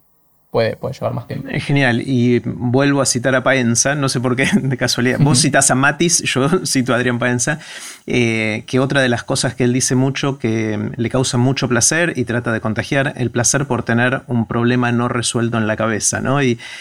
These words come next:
Speaker 2: en cierta manera, la efectividad de hacerte la pregunta correcta hace que después te quede sembrada esa pregunta y le, estés al acecho de, de la respuesta, ¿no? Y que, que la busques durante el tiempo.
Speaker 1: Claro, creo que el problema no resuelto que hace más tiempo tengo en la cabeza es uno que hace como cinco años, es una pregunta que nos hicimos con unos amigos,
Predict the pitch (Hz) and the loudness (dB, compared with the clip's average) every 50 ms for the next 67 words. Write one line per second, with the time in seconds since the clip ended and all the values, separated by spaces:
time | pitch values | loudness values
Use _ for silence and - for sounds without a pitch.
0 | - - - - - - 156 151 131 156 143 139 135 139 143 135 143 139 143 143 | -16 -10 -2 0 2 2 2 2 2 2 2 2 2 2 2 2 2 2 2 0
1 | - - - - - - - 123 120 123 - - 131 120 - 127 131 139 147 147 | -2 -6 -12 -16 -16 -6 -2 0 0 0 0 -2 -4 0 2 2 4 4 4 2
2 | 139 123 - - 151 131 135 - 135 113 117 113 - 107 113 123 139 139 131 143 | 2 2 2 2 0 0 -2 -2 -2 0 0 -2 -2 0 0 2 2 2 0 -2
3 | 131 135 135 135 143 151 139 143 - 151 151 160 - 143 139 135 - - 143 127 | -2 -2 0 -2 0 -2 -4 -4 -2 0 0 0 2 0 2 2 2 0 0 0
4 | - 120 120 120 - - 139 139 - - 120 123 131 131 127 - - 117 120 123 | 0 0 0 -2 -2 -2 -2 -2 0 -2 0 2 2 2 2 2 2 2 0 2
5 | 139 143 139 131 123 117 - 127 - 127 117 120 123 135 135 131 147 139 131 123 | 2 2 2 2 2 0 -2 -2 -2 -2 -2 0 0 0 -2 0 0 0 2 4
6 | 123 127 139 143 143 - - - - - - - - 123 131 - 139 123 - 151 | 4 4 2 0 -2 -8 -18 -18 -18 -18 -10 -2 0 0 0 0 -2 -2 0 0
7 | 135 - 147 127 120 113 - - 131 127 - - 127 120 113 113 113 113 110 113 | 2 2 2 2 2 2 2 2 2 0 0 0 0 0 0 0 0 -2 -2 -2
8 | 117 113 110 110 113 117 - 180 156 131 - - - 110 110 120 127 131 117 127 | 0 0 0 0 0 0 0 2 2 2 0 0 -2 0 2 2 2 2 0 0
9 | 113 110 110 110 - - 110 110 120 139 139 139 - 127 120 120 113 113 110 104 | -2 -2 -4 -4 -4 -2 0 2 2 2 0 0 -2 -4 -2 0 0 -2 0 0
10 | 110 117 120 139 127 107 101 95 101 - 135 127 120 127 - 123 - - 151 151 | -2 -2 0 0 -2 -2 -2 -4 -6 -2 0 0 0 0 -2 -4 -2 -2 -2 0
11 | 127 120 117 - - 120 117 120 127 135 143 151 151 147 - - 135 131 135 143 | 0 0 -2 0 0 0 0 0 0 0 0 0 0 -2 -2 -2 0 0 2 0
12 | 139 139 - 131 139 143 - 131 120 - 120 123 127 127 123 - _ - 131 123 | 0 0 -2 -2 -2 -2 -2 -2 -4 -4 -4 -4 -2 -4 -4 -6 _ -4 -2 0
13 | 123 123 123 131 131 120 - 120 120 120 117 113 139 127 120 117 117 - 139 135 | 0 0 0 0 -2 -2 -2 -4 -4 -2 -2 -2 0 0 0 0 0 -2 -4 -4
14 | - 123 120 120 120 117 - - 120 - 123 117 117 117 - - 127 127 117 123 | -4 -4 -4 -2 -2 -4 -4 -4 -4 -2 -2 0 0 -2 -2 -2 -2 -2 0 2
15 | 120 120 120 131 127 - - 127 127 127 117 - 117 117 123 131 131 127 120 110 | 2 2 2 0 -2 -4 -4 -4 -4 -4 -2 -2 -2 0 2 2 0 0 0 -2
16 | - 117 - 120 120 117 - 123 117 117 117 - 123 117 113 113 117 147 180 - | -4 -6 -6 -4 -4 -4 -4 -4 -4 -4 -4 -2 -2 -2 -2 -2 -2 -4 -6 -6
17 | - | -12